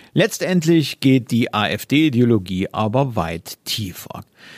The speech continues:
Kra lehnt den westlichen Menschenrechtsimperialismus ab. Die Menschenrechte sind für ihn,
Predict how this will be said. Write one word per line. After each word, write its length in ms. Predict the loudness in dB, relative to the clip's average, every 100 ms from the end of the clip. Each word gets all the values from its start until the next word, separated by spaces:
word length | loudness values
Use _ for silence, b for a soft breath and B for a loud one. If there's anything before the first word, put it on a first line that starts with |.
| B
Kra 340 | -2 2 2 2
lehnt 400 | 2 2 2 2
den 380 | 0 0 -4 0
westlichen 840 | 0 0 2 0 2 2 2 2
Menschenrechtsimperialismus 1700 | 2 4 4 2 0 -4 -6 -6 -8 -4 -2 -2 -4 -6 -8 -8 -6
ab. 300 | -8 -10 -20 B B B -2
Die 160 | 0
Menschenrechte 720 | 2 2 2 0 2 0 2 0
sind 240 | 2 0
für 160 | 0 -4
ihn, 380 | -2 -2 -2